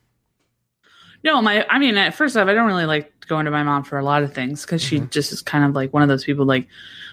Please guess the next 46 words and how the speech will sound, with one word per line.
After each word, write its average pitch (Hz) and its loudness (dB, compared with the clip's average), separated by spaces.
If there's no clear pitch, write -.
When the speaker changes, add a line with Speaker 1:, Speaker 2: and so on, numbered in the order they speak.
Speaker 1:
her 277 0
big 247 0
thing 220 0
is, 170 0
"This 208 0
is 190 0
when 175 2
you 160 2
learn, 160 0
this 247 0
is 240 -4
what 220 0
you 190 0
should 190 -2
have 170 0
learned 160 0
in 147 -2
fifth 160 -4
grade, 147 0
in, 151 2
uh, 139 2
kindergarten." 160 -2
She 185 -2
said 175 0
that 185 0
was 190 0
her, 175 0
that's 190 -2
her 185 2
big 165 0
thing. 139 -4
We 170 2
all 165 0
should. 165 0
So, 175 -2
like, 185 -2
the, 185 0
the 202 -2
other 220 0
day 196 0
I 143 0
was 151 -4
talking 165 -2
to 160 0
her 156 2
about, 147 0